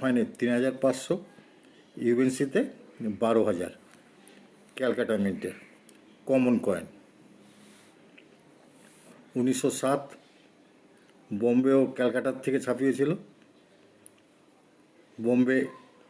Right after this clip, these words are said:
ফাইন কন্ডিশনে উনিশশো সাতের তেরোশো টাকা, ভেরি ফাইনে পনেরোশো টাকা,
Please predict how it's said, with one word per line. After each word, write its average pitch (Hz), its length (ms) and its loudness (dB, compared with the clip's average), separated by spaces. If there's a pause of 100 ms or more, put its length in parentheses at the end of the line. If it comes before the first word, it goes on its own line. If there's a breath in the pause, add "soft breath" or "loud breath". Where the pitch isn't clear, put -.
(1080)
ফাইন 127 260 -2
কন্ডিশনে 127 520 2 (340)
উনিশশো 123 340 0
সাতের 127 300 0 (140)
তেরোশো 127 440 0
টাকা, 135 200 0 (1200)
ভেরি 113 320 4
ফাইনে 123 240 2 (160)
পনেরোশো 127 500 2
টাকা, 135 180 2